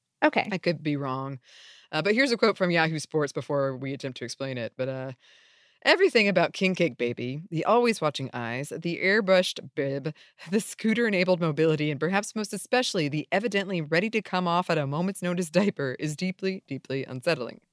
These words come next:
Speaker 2: I would add to <laughs> it, it's, at least in the pictures I've seen, it's tall, it's big,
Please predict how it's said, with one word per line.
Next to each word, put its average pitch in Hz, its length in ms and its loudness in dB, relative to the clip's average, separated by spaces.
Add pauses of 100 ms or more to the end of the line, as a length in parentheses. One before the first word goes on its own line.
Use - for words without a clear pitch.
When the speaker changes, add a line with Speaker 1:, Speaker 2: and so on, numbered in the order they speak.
(1200)
Speaker 2:
I 254 220 10
would 403 200 10
add 190 540 12
to 240 80 8 (220)
<laughs> - 0 -
it, 247 400 12 (800)
it's, - 320 2 (480)
at 269 140 6
least 339 240 -2
in 370 60 -4
the 277 100 2
pictures 233 340 4
I've 170 280 4
seen, 233 420 2
it's - 300 0
tall, 151 540 6
it's 156 200 -4
big, 156 540 2